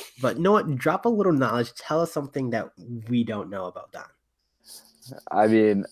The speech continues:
Speaker 2: I feel like if you've talked to him, you probably know that. But, uh, Don pretty much just wants to see everybody succeed in their own little way, uh, regardless of what their passion is or whatever it may be. He just wants them to find happiness doing whatever they want to do in a capacity that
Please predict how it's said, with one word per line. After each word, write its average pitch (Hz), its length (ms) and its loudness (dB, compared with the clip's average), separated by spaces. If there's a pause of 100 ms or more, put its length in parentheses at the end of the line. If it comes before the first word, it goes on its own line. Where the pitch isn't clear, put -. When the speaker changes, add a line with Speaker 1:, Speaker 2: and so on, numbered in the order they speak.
(140)
Speaker 2:
I 110 100 -4
feel 147 120 4
like 143 80 8
if 120 60 6
you've 104 140 0
talked 113 260 4
to 113 60 -2
him, 104 60 -4
you 98 100 -6
probably 104 260 2
know 98 160 0
that. 98 260 0
But, 98 260 -2
uh, 92 360 2 (160)
Don 117 360 4
pretty 110 240 0
much 101 160 -2
just - 180 -8
wants 101 160 -6
to 104 60 -6
see 98 380 0
everybody 95 540 0
succeed 98 400 -4
in 95 80 -2
their 82 160 -4
own 90 180 -4
little 92 220 0
way, 90 340 0 (600)
uh, 92 200 0
regardless 98 460 4
of 95 60 -4
what 98 140 2
their 92 120 4
passion 98 440 2
is 98 440 -2
or 87 160 0
whatever 95 420 2
it 82 100 -4
may 92 200 -2
be. 95 320 4
He 104 120 2
just 92 200 -4
wants 92 180 -2
them 95 160 -2
to 90 80 0
find 87 320 -4
happiness 90 540 -4
doing 92 320 2
whatever 90 280 2
they 87 160 2
want 90 360 -2
to 85 80 -12
do 92 400 0 (420)
in 101 80 4
a 98 60 0
capacity 101 640 4
that 90 260 4